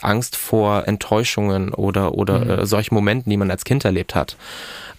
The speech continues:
Speaker 1: Und deswegen ist auch sowas wie jetzt, das, was du machst, dass man darüber spricht, das finde ich super, weil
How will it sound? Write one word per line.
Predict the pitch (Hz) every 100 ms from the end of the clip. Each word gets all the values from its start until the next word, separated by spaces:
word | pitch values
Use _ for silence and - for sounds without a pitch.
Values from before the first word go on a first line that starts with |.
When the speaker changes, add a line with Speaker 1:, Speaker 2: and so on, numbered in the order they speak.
| _
Speaker 1:
Und | 101 104 110
deswegen | - 123 147 -
ist | 120
auch | 113
sowas | - 147 160 147 -
wie |
jetzt, | 120 131 - -
das, | 110
was | 110 -
du | 113
machst, | 107 120 -
dass | 110
man | 107 107
darüber | 101 113 131 107
spricht, | 101 - 131 - - - - - - _ -
das | 104
finde | - 123
ich | 104
super, | - 131 117 95
weil | 95 -